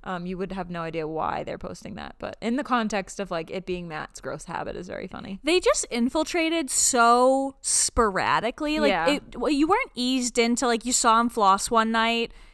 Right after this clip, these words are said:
Speaker 2: and then, like, he used it for a little too long and a little longer. It was just one episode.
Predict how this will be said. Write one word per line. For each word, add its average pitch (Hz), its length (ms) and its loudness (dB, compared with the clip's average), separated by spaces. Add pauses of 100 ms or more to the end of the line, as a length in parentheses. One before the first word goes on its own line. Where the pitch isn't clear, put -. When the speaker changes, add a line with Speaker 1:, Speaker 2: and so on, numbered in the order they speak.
(160)
Speaker 2:
and 240 140 2
then, 233 180 2
like, 214 220 -2 (440)
he 269 120 0
used 240 220 2
it 220 80 -2
for - 120 0
a 294 60 6
little 392 240 4
too 302 180 0
long 190 480 6
and 233 120 2
a 269 60 4
little 330 200 4
longer. 359 380 8
It 214 140 2
was 269 80 0
just 262 160 -2
one 247 240 8
episode. 202 760 4